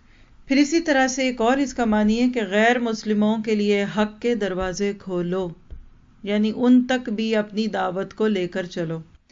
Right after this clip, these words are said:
इतनी बातें करके कहा, "वाकी मुस्सला",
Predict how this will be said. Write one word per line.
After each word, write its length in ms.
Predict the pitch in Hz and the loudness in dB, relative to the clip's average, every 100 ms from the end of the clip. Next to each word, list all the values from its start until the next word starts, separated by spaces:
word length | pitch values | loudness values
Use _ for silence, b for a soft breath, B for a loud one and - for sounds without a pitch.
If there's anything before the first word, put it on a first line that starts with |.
| b b b _ - | b b b _ -2
इतनी 460 | 311 339 349 359 349 | -2 -2 -4 -4 0
बातें 420 | 269 240 240 220 | 2 2 0 -4
करके 420 | 214 240 262 262 | 0 0 0 -2
कहा, 280 | 240 202 214 | -2 -2 -2
"वाकी 480 | 208 196 202 190 185 | -2 -4 -6 -10 -8
मुस्सला", 540 | 180 180 196 175 165 | -8 -8 -8 -8 -8